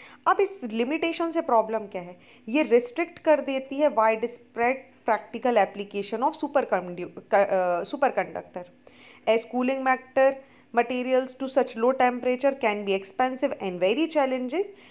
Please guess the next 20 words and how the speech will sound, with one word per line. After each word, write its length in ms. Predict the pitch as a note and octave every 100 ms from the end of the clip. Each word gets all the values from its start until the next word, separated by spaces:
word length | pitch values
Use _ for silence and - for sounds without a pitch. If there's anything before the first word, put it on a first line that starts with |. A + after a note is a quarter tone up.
| _ G#3
that 220 | B3 D4+
is 160 | F#4+ A3
why 200 | G#3 E4+ - _ _ C4+
it 200 | C4+ D4
is 140 | D#4+ - _ _ _ A#3+
extremely 580 | A#3+ - D#4+ F4 F4 C#4
very 400 | B3 A#3 B3 -
impossible 680 | G#3+ G#3+ G3+ G#3 G#3+ A3+ C#4 D#4
and 120 | D#4+
sometimes 460 | D#4+ D4+ D4+ D4+ C4
extremely 420 | B3 - B3 A#3+ A3+
very 300 | G#3+ G#3+ F#3+
expensive 640 | G3 - G#3 G#3 G#3 D4
to 220 | D4 C4 F#3+
work 220 | G3+ G3+
on 140 | G3
a 140 | B3+ A3
room 220 | G3 G3
temperature 580 | F#3 F3 F3 F3+ C#4 D4+
superconductors। 960 | C4+ F#3 E3 E3 E3+ - - - F3